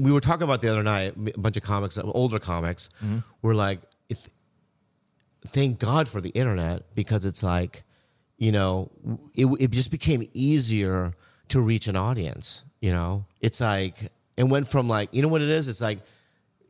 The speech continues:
Speaker 1: L A used to be twelve gatekeepers. Like, twelve people
Speaker 2: Mm.
Speaker 1: that if, like, eight of them didn't like you, good luck.
Speaker 2: Really?
Speaker 1: Right? But now it's like, "Oh,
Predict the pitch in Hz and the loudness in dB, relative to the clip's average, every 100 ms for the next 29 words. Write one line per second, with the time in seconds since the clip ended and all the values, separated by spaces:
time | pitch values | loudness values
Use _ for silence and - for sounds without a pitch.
0 | _ - 127 127 147 139 - 107 107 101 | _ -8 0 2 4 2 0 -2 0 0
1 | 101 - _ _ - 117 113 101 98 92 | -2 -8 _ _ -2 2 0 -2 -4 -4
2 | - 87 82 65 - - _ _ _ _ | -4 -6 -4 -6 -8 -14 _ _ _ _
3 | _ _ _ _ _ _ _ _ _ _ | _ _ _ _ _ _ _ _ _ _
4 | 104 - - 117 120 113 101 90 85 80 | -4 -4 0 0 0 -2 -2 -2 -4 -4
5 | 90 104 _ _ _ _ _ _ _ - | -8 -12 _ _ _ _ _ _ _ -6
6 | - 123 - 117 110 - _ - - - | 0 -2 0 -2 -2 -4 _ -20 -18 -8
7 | - 175 180 170 147 135 113 117 139 139 | -2 0 0 -2 -2 -2 -2 -2 -2 -2
8 | 131 120 101 101 58 - - - 95 95 | 0 0 0 -2 -6 -12 -20 -6 -4 -2
9 | 82 85 101 101 113 110 _ _ _ - | -4 -2 -2 0 -4 -8 _ _ _ -2
10 | 120 143 156 - 117 104 - - 175 156 | 0 2 0 0 -2 -2 -6 0 2 2